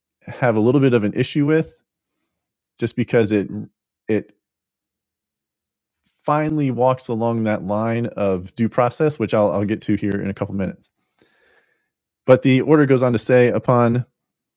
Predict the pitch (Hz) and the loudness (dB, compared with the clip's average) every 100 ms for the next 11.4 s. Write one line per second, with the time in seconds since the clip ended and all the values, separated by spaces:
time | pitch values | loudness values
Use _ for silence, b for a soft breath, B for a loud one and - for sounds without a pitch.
0 | _ _ _ _ _ _ _ _ _ 117 | _ _ _ _ _ _ _ _ _ 0
1 | 135 156 151 - 123 107 101 143 147 120 | 4 4 4 0 -2 -2 0 0 0 0
2 | 104 107 117 120 107 - 107 - 127 - | 0 0 0 0 -2 -4 -10 -4 -4 -2
3 | 127 117 113 110 - - - _ _ _ | -4 -2 0 -2 -6 -16 -20 _ _ _
4 | _ - 92 - 151 143 127 113 110 107 | _ -4 -4 -2 0 0 0 -2 -2 -4
5 | 98 127 123 107 107 - 101 95 98 98 | -4 0 0 0 -2 -4 -6 -4 -4 -6
6 | - 113 110 98 - 110 107 98 - 98 | -4 -4 -4 -6 -4 -2 -2 -6 -6 -8
7 | - 104 95 - 95 107 117 135 117 107 | -6 -6 -6 -8 -8 -4 -2 -2 -2 -4
8 | - _ _ _ _ _ _ _ _ - | -4 _ _ _ _ _ _ _ _ -10
9 | 104 - 107 104 98 - 110 - 92 104 | -6 0 0 0 -2 -2 -2 -4 -2 0
10 | 104 - 95 123 110 - 98 101 - 175 | -2 -4 -4 -4 -4 -2 -4 -2 -4 -4
11 | - 107 127 | 0 0 0